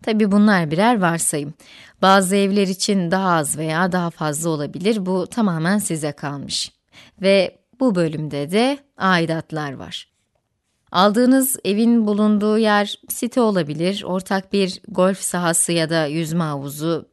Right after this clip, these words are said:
benzeri gibi ortak alanlara sahip bir yerde yaşıyor olabilirsiniz. Eğer alacağınız evin bu tip ortak alan kullanım giderleri olmayacaksa buraya sıfır yazmanız yeterli.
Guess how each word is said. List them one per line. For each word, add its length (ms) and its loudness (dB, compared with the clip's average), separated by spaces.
benzeri 480 0
gibi 320 -2
ortak 360 -4
alanlara 460 -4
sahip 460 -4
bir 60 -6
yerde 280 -6
yaşıyor 440 0
olabilirsiniz. 880 -4
Eğer 400 2
alacağınız 680 0
evin 400 0
bu 80 -4
tip 240 -6
ortak 480 -4
alan 280 -2
kullanım 520 -2
giderleri 600 -2
olmayacaksa 1040 0
buraya 240 -2
sıfır 320 -6
yazmanız 840 -4
yeterli. 560 -8